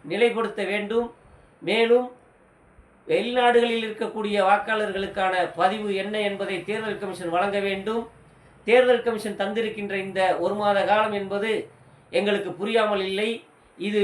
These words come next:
மிகுந்த கேள்விக்குறியாக்குகிறது. அதோடு மாத்திரமல்ல, இன்னொன்றையும் தெரிவுபடுத்த விரும்புகின்றேன்.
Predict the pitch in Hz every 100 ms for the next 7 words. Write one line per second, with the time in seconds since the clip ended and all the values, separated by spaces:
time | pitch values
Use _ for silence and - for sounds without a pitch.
0 | 196 202 233 240 233 208 175 - - _
1 | _ _ _ _ 226 254 233 - 202 202
2 | 190 190 170 180 202 226 - - 175 220
3 | 240 214 202 202 190 180 175 175 - 160
4 | 196 214 208 220 233 240 - 196 208 190
5 | 202 196 190 185 165 170 175